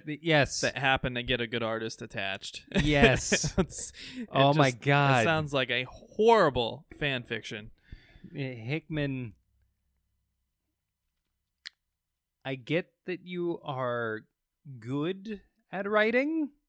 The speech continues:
Speaker 1: but that does not make what is currently X-Men anything less than your own personal fan fiction.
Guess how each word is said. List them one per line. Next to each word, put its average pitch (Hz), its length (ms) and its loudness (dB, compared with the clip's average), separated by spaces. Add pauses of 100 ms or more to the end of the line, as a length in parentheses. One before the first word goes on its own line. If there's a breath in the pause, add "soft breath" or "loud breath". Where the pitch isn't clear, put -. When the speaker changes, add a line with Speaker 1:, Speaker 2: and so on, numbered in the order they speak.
(1500)
Speaker 1:
but 160 200 -2
that 156 160 -2
does 143 180 -4
not 151 280 -2
make 135 340 -2
what 131 360 -2
is 113 200 -4
currently 120 540 -6
X-Men 113 500 -6
anything 117 600 -6
less 104 340 -6
than 101 280 -8
your 101 260 -6
own 101 240 -8
personal 95 400 -10
fan 95 360 -10
fiction. 98 500 -12